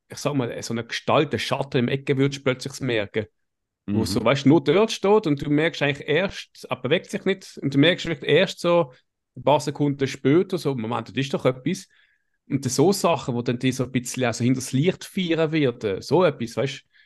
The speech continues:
Speaker 1: du?
Speaker 2: Mhm.
Speaker 1: Ähm, äh, darum habe ich eben auf das, auf das Bildschirm geschaut und irgendwie gesucht, hey, ist da irgendwo neben etwas, verpasse ich irgendwas? Aber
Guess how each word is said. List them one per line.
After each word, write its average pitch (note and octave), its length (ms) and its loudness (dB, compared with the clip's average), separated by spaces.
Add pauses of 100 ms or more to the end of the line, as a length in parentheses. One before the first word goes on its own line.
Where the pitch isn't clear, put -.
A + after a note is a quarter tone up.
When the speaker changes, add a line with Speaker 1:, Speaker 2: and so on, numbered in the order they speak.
(120)
Speaker 1:
du? G#2 60 -12
Speaker 2:
Mhm. G#2 180 -4
Speaker 1:
Ähm, A2 420 -4 (540)
äh, B2 380 -4
darum C3+ 200 2
habe D#3+ 120 4
ich C#3 80 -4
eben C#3 160 4
auf C3+ 60 -4
das, - 360 -4
auf - 60 -20
das A#2 160 -4
Bildschirm G#3 500 -2
geschaut G#3 180 -4
und C#3 260 -10
irgendwie A#2 300 0 (920)
gesucht, G#3 300 -4
hey, G2+ 140 -4
ist - 180 -6
da C4+ 100 -6
irgendwo G3+ 440 -2
neben G#3 240 2
etwas, G3+ 180 -4
verpasse C3 420 -2
ich - 100 -2
irgendwas? A3 500 2
Aber A2+ 180 -4